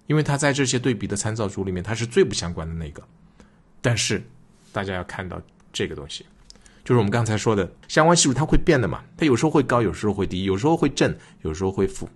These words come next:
那么它的变化的 wildness，变动的程度高还是低呢？它既然是最大的，这幅图就告诉你，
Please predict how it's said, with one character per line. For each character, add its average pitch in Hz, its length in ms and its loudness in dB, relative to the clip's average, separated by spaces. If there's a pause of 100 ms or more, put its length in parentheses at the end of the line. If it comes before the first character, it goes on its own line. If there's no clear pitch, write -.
(320)
那 127 80 -2
么 127 60 -4
它 127 60 -2
的 127 80 -2
变 123 200 0
化 120 120 -2
的 101 100 0
wildness， 110 640 0 (480)
变 127 140 2
动 120 100 2
的 110 80 0
程 98 200 -6
度 104 120 -4 (120)
高 123 240 4
还 - 180 -12
是 - 120 -8
低 82 200 -8
呢？ 69 140 -6 (680)
它 - 120 -6
既 120 120 -4
然 107 80 0
是 107 120 -4
最 104 120 0
大 95 160 -2
的， 65 120 -14 (320)
这 151 160 2
幅 - 120 -10
图 - 160 -10
就 110 120 -2
告 117 180 0
诉 101 160 -8
你， - 140 -8